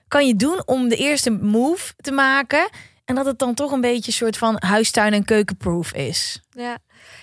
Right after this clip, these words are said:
Speaker 2: Ja, we hadden het vorige keer al over seks inplannen of een erotisch moment inplannen.
Speaker 1: Ja.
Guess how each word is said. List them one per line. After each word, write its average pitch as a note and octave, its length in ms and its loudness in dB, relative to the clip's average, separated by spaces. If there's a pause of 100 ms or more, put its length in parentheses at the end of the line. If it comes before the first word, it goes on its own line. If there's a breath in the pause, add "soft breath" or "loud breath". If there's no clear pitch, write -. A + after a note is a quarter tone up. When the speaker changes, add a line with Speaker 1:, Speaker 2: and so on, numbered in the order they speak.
Speaker 2:
Ja, A#3+ 120 4
we A#3+ 60 4
hadden B3+ 220 2
het - 100 -4
vorige C4 240 0
keer C#4 260 -2
al F4+ 140 2
over A#3+ 280 -2 (180)
seks - 340 -6
inplannen E4+ 480 -6
of A3 80 -2
een G#3+ 60 -4
erotisch G#3 440 -6
moment C#4+ 340 -8
inplannen. B3+ 580 0
Speaker 1:
Ja. - 60 -14